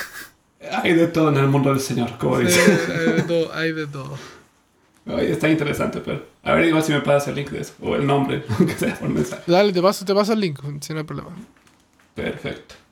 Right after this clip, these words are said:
Speaker 1: Eh, y la otra pregunta que tenía era que, especialmente vos, que por lo que me dices has tenido oportunidad de, de viajar, ya sea por trabajo, por lo que sea, en distintas ciudades, de, al menos de Canadá.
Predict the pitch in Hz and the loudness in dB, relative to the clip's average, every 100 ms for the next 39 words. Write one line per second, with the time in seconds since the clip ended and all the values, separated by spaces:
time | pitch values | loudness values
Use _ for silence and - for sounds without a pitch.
0 | _ _ _ _ _ _ _ _ _ 127 | _ _ _ _ _ _ _ _ _ 2
1 | 147 147 147 151 151 147 151 156 143 143 | 4 4 2 2 4 4 4 2 2 -2
2 | - - - - - 123 - 62 - - | -2 -4 -4 -6 -4 -4 -2 0 0 -2
3 | - - - - - _ _ _ _ _ | -4 -2 -2 -4 -14 _ _ _ _ _
4 | - 143 160 175 190 180 143 147 160 - | -6 0 2 2 2 2 4 4 2 0
5 | 143 135 135 135 143 147 143 139 - 131 | 0 0 0 2 2 2 2 0 0 -2
6 | 107 - 127 135 127 - 127 - - - | -2 -2 -2 0 2 2 2 2 0 0
7 | - 135 - _ _ - 143 135 123 131 | -2 -6 -12 _ _ -2 0 2 2 4
8 | 139 135 131 131 135 123 117 131 131 123 | 4 4 2 0 -4 -4 -2 0 2 2
9 | - - - - - - - 131 127 - | 0 -4 -10 -10 -10 -10 -6 -4 0 0
10 | - - - - - - - 131 - 101 | 0 -4 -8 -6 -4 -2 -2 -2 0 2
11 | - - - - - - 135 135 131 127 | 2 0 -2 -4 -4 0 2 2 0 -2
12 | 127 131 - | -2 -2 -6